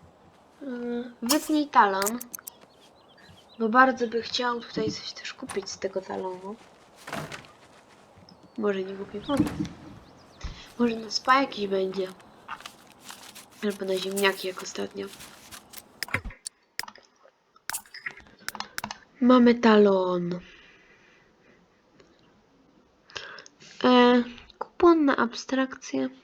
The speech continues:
Nie. Spordziemne. Dobra. Śmieci wywalę. Może powinienem tutaj, bo on stąd je wziął.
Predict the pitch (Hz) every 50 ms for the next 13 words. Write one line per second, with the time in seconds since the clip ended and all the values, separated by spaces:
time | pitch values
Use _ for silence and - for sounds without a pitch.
0 | _ - 294 285 269 269 262 262 262 254 254 254 247 - _ - - - _ _
1 | _ _ _ _ - - - _ _ _ _ - - - 311 302 - - 339 330
2 | 320 285 254 240 233 233 - _ _ _ _ _ _ _ _ - - _ _ _
3 | _ - 240 233 233 226 220 208 196 185 185 190 - - - - - _ _ -
4 | - - - - - - - _ - - - - 285 302 320 320 - 294 277 247
5 | 247 240 226 226 208 196 185 185 185 185 196 208 208 _ _ _ _ _ _ -
6 | - - - - - - _ _ _ _ _ _ _ - - - - - - -
7 | - - - _ - - - 208 202 190 196 196 196 208 202 202 - - - 214
8 | 214 220 214 214 214 220 226 - 269 269 220 202 196 196 202 202 202 208 208 214
9 | - - - 262 247 214 202 190 190 185 185 196 190 185 185 196 208